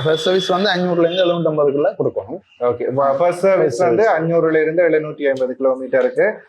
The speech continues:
Speaker 2: நீங்க ஃபர்ஸ்ட் சர்வீஸ் போட்டுக்கொள்ளலாம்.
Speaker 1: அப்படி
Speaker 2: அதை தாண்டி
Speaker 1: இல்லாட்டி பைக் எடுத்து ரெண்டு மாசத்துக்குள்ள போகும்,
Speaker 2: ஆ.
Speaker 1: அறுபது நாளைக்குள்ள போகும். அதே மாதிரி செகண்ட் சர்வீஸும் அதே மாதிரி தான், மூவாயிரத்துல இருந்து மூவாயிரத்தி ஐநூறுக்குள்ள.
Speaker 2: ஓகே.
Speaker 1: ஆ,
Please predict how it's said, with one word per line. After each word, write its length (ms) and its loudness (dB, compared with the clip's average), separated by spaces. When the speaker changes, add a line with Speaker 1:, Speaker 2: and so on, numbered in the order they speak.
Speaker 2:
நீங்க 260 -2
ஃபர்ஸ்ட் 260 0
சர்வீஸ் 400 0
போட்டுக்கொள்ளலாம். 380 0
Speaker 1:
அப்படி 440 2
Speaker 2:
அதை 60 2
தாண்டி 500 0
Speaker 1:
இல்லாட்டி 40 -14
பைக் 200 -2
எடுத்து 260 0
ரெண்டு 220 0
மாசத்துக்குள்ள 540 -10
போகும், 80 -2
Speaker 2:
ஆ. 200 0
Speaker 1:
அறுபது 280 0
நாளைக்குள்ள 400 -2
போகும். 220 -10
அதே 160 -2
மாதிரி 340 -2
செகண்ட் 220 -2
சர்வீஸும் 260 0
அதே 160 0
மாதிரி 160 -2
தான், 200 -2
மூவாயிரத்துல 420 -2
இருந்து 100 -2
மூவாயிரத்தி 400 -2
ஐநூறுக்குள்ள. 520 -2
Speaker 2:
ஓகே. 360 -4
Speaker 1:
ஆ, 400 -4